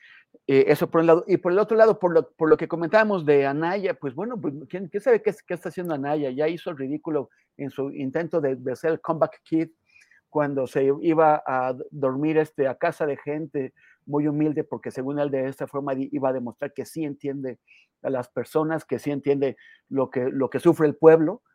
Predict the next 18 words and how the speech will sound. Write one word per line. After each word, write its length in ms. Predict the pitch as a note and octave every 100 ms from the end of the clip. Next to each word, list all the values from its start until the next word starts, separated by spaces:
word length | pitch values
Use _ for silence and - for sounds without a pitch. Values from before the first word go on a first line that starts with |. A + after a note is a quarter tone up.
| _ _ _ _
este, 460 | - C#3+ C3+ C#3 C#3
y, 380 | D#3+ C3+ C3+ D3+
y 120 | C3+
ahora, 420 | B2 B2+ D3+ D3+ C#3+
bueno, 300 | C3 B2+ A#2+
pues 160 | B2
anda 240 | C#3 D3 C#3
de, 140 | C3
de 240 | C#3 C3+ B2 -
gira, 420 | G#3 G3 F3+ F3+ - - _ _ -
eh, 140 | D3
mientras 480 | D3 D3 C#3 C#3+ -
él 240 | E3+ E3+
se 180 | - E3
escapó 380 | C#3 - D3 F3
a 40 |
Estados 340 | D3+ E3+ D#3+ -
Unidos, 440 | D#3+ F3 E3+ -